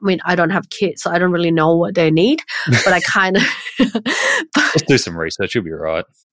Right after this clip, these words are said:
Speaker 1: I know. So, <laughs> apparently those, like, snooze thing
Speaker 2: Yeah.
Speaker 1: that really expensive, but they can only use it for maybe three to six months or something.
Speaker 2: Yep.
Speaker 1: And then they have to move on.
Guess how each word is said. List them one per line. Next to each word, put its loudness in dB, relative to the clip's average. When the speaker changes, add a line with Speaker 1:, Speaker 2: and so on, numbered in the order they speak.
Speaker 1:
I 2
know. 2
So, 2
<laughs> -12
apparently 2
those, 0
like, -2
snooze 0
thing -2
Speaker 2:
Yeah. 2
Speaker 1:
that 2
really 0
expensive, -2
but 2
they -2
can -2
only 2
use -2
it -8
for -2
maybe -4
three -4
to -8
six -10
months 0
or -2
something. -2
Speaker 2:
Yep. 0
Speaker 1:
And 0
then 2
they 0
have -2
to -4
move -4
on. 0